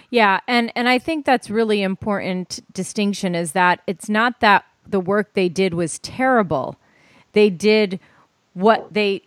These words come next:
what they can do at the time given the information that they had.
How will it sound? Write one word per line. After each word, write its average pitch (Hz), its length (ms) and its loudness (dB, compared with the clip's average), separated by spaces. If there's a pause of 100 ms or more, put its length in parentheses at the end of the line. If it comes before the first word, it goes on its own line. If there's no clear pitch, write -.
(120)
what 226 260 -2
they 226 140 4
can 214 180 0
do 214 300 2
at 196 200 0
the 196 100 -8
time 208 480 -2
given 190 260 -2
the 185 140 -2
information 175 580 -6
that 156 180 -8
they 156 140 -6
had. 147 500 -8